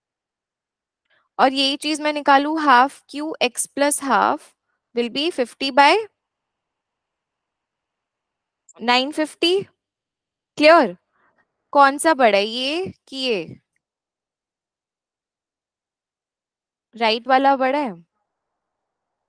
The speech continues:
तो आप बोल क्या रहे हो कि क्यू एक्स is increasing within a year?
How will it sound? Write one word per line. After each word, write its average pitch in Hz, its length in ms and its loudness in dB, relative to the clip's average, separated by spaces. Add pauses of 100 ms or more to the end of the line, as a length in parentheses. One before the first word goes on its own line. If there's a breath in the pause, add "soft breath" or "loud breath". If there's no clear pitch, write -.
(220)
तो 254 60 -4
आप 254 120 0
बोल 226 320 -6
क्या 247 200 0
रहे 196 120 -6
हो 165 260 -14 (600)
कि 339 300 -8 (260)
क्यू 240 260 -10
एक्स - 500 -6 (520)
is 220 180 -6
increasing 226 760 -6 (960)
within 240 460 2
a 285 100 2 (1600)
year? 220 320 2